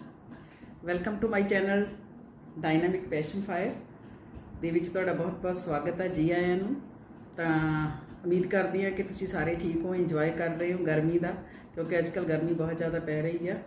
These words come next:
ਤਾਂ ਸਾਰਿਆਂ ਨੂੰ ਮੇਰੇ ਵੱਲੋਂ ਰਿਕੁਐਸਟ ਆ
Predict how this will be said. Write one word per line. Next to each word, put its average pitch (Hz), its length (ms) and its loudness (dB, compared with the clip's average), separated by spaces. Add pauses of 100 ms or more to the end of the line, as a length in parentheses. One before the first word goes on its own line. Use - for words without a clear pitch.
(480)
ਤਾਂ 156 240 2
ਸਾਰਿਆਂ 156 340 2
ਨੂੰ 170 440 2 (540)
ਮੇਰੇ 160 180 2
ਵੱਲੋਂ 165 400 2 (840)
ਰਿਕੁਐਸਟ 165 460 0
ਆ 175 100 -2